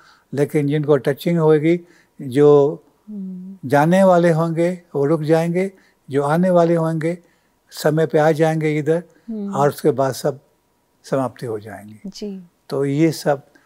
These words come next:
Speaker 1: अनुभव मुझे
Speaker 2: हम्म।
Speaker 1: हुआ वो time में।
Speaker 2: हम्म।
Speaker 1: Touching आई बाबा, बाबा अभी ऐसा touching आई बाबा टाइम
Speaker 2: हम्म।
Speaker 1: कि ये time दादी नहीं बचेगी, ये time जाएगी।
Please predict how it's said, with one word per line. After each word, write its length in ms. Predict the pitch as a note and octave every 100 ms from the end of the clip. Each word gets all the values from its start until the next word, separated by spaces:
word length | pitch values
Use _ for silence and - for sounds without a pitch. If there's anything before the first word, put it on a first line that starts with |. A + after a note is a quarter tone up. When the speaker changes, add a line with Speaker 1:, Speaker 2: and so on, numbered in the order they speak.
| _ -
Speaker 1:
अनुभव 320 | D#3 D3 D3+
मुझे 240 | D3 - D3
Speaker 2:
हम्म। 120 | C3+
Speaker 1:
हुआ 140 | D#3
वो 120 | C#3
time 320 | B2+ - A#2 A2+
में। 200 | C3 D#3 -
Speaker 2:
हम्म। 300 | A3 G#3 G3+
Speaker 1:
Touching 360 | G3+ A3+ A3+
आई 140 | F#3+ D3+
बाबा, 380 | D#3+ D#3 D#3+ D#3+ _ _ _ -
बाबा 440 | D#3 F3 D#3+ -
अभी 340 | D#3 D#3 D#3 F3 -
ऐसा 240 | F#3 A3+
touching 320 | F#3+ F3 E3+
आई 80 | E3
बाबा 340 | C#3+ C#3+ C#3 C#3+
टाइम 320 | C3+ B2+ C3 _ _ _ -
Speaker 2:
हम्म। 400 | G#3 G3 F#3 F3+
Speaker 1:
कि 120 | E3+
ये 340 | D#3 D#3 D3
time 280 | D3+ D#3 C#3+
दादी 260 | C3+ B2+ B2+
नहीं 120 | B2
बचेगी, 500 | A2 A2 A2+ G#2 A2
ये 60 | B2+
time 280 | - C3
जाएगी। 360 | A#2 B2+ A#2 A#2